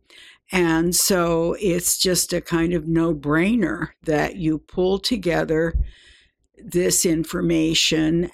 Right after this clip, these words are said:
and then you let the weight of the film itself do the teaching. You don't have to be an expert in Aristotle or Thomas Aquinas or even classic movie history.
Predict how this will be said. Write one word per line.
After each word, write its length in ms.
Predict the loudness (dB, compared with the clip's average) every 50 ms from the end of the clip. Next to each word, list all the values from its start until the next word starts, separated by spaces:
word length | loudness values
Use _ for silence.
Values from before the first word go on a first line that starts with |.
| -6
and 540 | -4 -2 0 2 2 2 0 0 0 0 0
then 260 | 0 0 0 0 0 2
you 200 | 0 0 0 0
let 360 | 0 0 0 0 -2 -4 -4
the 120 | -2 -2
weight 580 | -2 0 0 0 2 2 2 2 0 -2 -4 -6 -8 -4
of 260 | -4 -4 -4 -4 -6
the 120 | -8 -8
film 420 | -8 -6 -6 -4 -2 -2 -2 -2 -4
itself 800 | -4 -2 0 0 0 2 2 2 2 0 0 -2 -4 -8 -16 -20 _ -20 -8
do 300 | -4 -2 0 0 0 0
the 140 | -2 -4 -6
teaching. 640 | -4 -2 0 0 0 -2 -2 -4 -4 -4 -6 -10 -14 _ _ -20 -20 -20 -20 _ _ -4
You 160 | -2 0 2
don't 260 | 2 2 2 2 2
have 360 | 2 2 2 2 0 -2 -2 -4
to 100 | -6 -2
be 220 | 0 0 0 0
an 140 | 0 -2 -2
expert 640 | -2 -2 -2 -2 -2 -4 -4 -4 -2 -2 -2 0 0
in 200 | 0 0 0 -2
Aristotle 840 | -2 -2 -2 -2 0 -2 -2 -2 -2 0 0 0 2 0 0 0 0
or 140 | -2 -2
Thomas 460 | 0 0 0 0 2 2 0 0 0 -2
Aquinas 720 | -2 -2 -2 0 0 2 2 2 2 2 0 0 -2 -4 _ -14 -20 -20 -20 -20 -20 -16 _
or 180 | -2 0 0 2
even 960 | 2 2 2 2 2 2 2 2 2 2 2 2 0 -2 -4 -10 -12 -12 -10
classic 540 | -6 -2 0 0 2 2 2 2 0 0 0
movie 360 | 0 2 2 2 2 2 0
history. 680 | 2 2 2 2 2 0 -2 -2 -4 -6 -8 -10 -14 -18